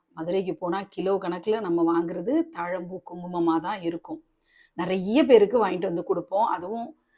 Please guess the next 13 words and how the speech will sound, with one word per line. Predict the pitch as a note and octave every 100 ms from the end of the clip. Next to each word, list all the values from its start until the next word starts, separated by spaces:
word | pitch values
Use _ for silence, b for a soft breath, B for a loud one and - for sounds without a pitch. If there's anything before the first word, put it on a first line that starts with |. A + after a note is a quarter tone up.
| _ _ _ _ _ _ _ -
ஆன்மீக | F3+ G#3 A#3+ B3 A3+
உலகத்துல | G3 F#3 F3+ - F3 F3
இருக்கக்கூடிய, | F3+ G3 F3+ F3 F3 G3+ F3+
பக்தியில | F3 - B3 A#3 F3
இருக்கக்கூடிய | F3+ F3+ F3+ F3 E3 E3
நமக்கெல்லாம் | F3 E3+ - E3 F3 C#4+ D#4 _ _ _
மதுரை | - E3+ F#3 F3+
மீனாட்சியினுடைய | F3 F#3+ G3 F3 G3 E3+ E3 F3+ A#3
தாழம்பூ | F3+ E3+ F#3 G3+ F3+ F3
குங்குமம் | E3+ E3+ F3+ A3+ A#3
ரொம்ப | E3+ E3+ F#3+
ரொம்ப | F#3 G3
பிடிக்கும். | G3 E3+ D#3 G3 D#4+ -